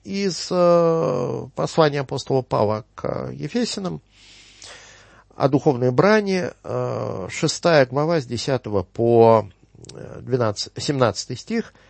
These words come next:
«Наконец, братья мои, укрепляйтесь Господом и могуществом силы Его. Облекитесь во всеоружие Божие, чтобы вам можно было стать против козней дьявольских. Потому что наша брань не против крови и плоти, но против начальств, против властей,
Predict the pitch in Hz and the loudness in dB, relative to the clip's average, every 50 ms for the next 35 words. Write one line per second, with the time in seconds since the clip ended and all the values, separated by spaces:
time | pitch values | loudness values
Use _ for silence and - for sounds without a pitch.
0 | _ _ _ _ _ _ - - - 190 190 185 165 131 123 120 123 139 175 196 | _ _ _ _ _ _ -4 -2 0 0 0 0 -2 -4 0 4 6 6 8 6
1 | 190 - - 143 120 113 110 107 104 104 - - 143 147 131 - 143 165 180 180 | 6 4 2 -2 0 0 2 2 2 0 0 -2 -4 -4 -2 0 2 2 2 2
2 | 175 - - 160 139 131 117 113 123 143 175 180 160 - - 156 147 151 143 135 | 0 -2 -4 -6 -6 -6 -4 4 6 6 6 6 4 0 -2 0 2 2 2 2
3 | 131 127 123 120 123 127 120 - 123 117 - 120 117 104 - - - 107 95 90 | 0 0 0 0 0 -4 -4 -4 -8 -8 -6 -6 -6 -6 -6 -4 -2 -2 0 -2
4 | 82 78 73 - - - - - _ _ _ - - - - - - _ - 127 | -2 -4 -8 -10 -12 -14 -14 -18 _ _ _ -20 -20 -20 -20 -20 -16 _ 4 4
5 | 131 143 147 156 156 - 196 190 156 165 151 - 160 147 123 - 143 139 139 143 | 4 6 2 0 0 -2 -6 -6 -4 -4 -2 0 0 0 2 4 4 4 4 2
6 | 156 151 127 139 143 143 131 117 120 135 143 139 127 104 101 101 90 85 82 - | 0 0 0 2 2 2 2 2 2 4 6 6 6 6 4 0 -2 -2 -4 -8
7 | - 101 98 98 104 101 98 107 117 143 151 131 135 127 117 120 120 110 - - | -4 -2 0 2 2 0 0 0 0 0 0 0 0 2 4 4 4 4 2 -2
8 | 120 104 - - 113 127 139 131 - 101 - - - 107 101 95 107 104 101 90 | -4 -4 -2 0 2 2 2 0 -2 -6 -6 0 0 0 0 0 -4 -8 -8 -4
9 | 95 98 98 92 87 87 82 - - - - - _ _ _ - _ - _ _ | 0 0 2 0 0 -2 -8 -12 -18 -20 -20 -20 _ _ _ -20 _ -20 _ _
10 | _ _ - 123 143 151 160 147 - - 143 139 143 135 120 - 143 131 120 123 | _ _ 4 4 6 4 4 0 0 -2 0 2 2 0 2 2 0 2 4 4
11 | 131 156 165 160 139 135 139 131 - - 156 160 170 156 - 143 117 - - - | 4 4 2 2 0 -2 -4 -4 -2 2 4 4 4 4 2 -2 -8 -8 -4 0
12 | 139 143 135 123 123 131 131 120 - 151 151 139 110 - - 87 90 87 - 92 | 2 2 2 2 2 0 -2 -2 0 2 2 4 2 2 -2 -6 -8 -6 -6 -8
13 | 90 - - - - 85 87 - - 147 160 151 127 - - - - - 90 - | -8 -10 -10 -10 -10 -10 -10 -2 2 2 2 2 0 -4 -10 -10 -8 -8 -8 -8
14 | - - 101 - 82 82 - - - - 143 143 131 110 - | -8 -14 -10 -6 -6 -6 -6 -6 -4 -2 0 0 0 -2 -4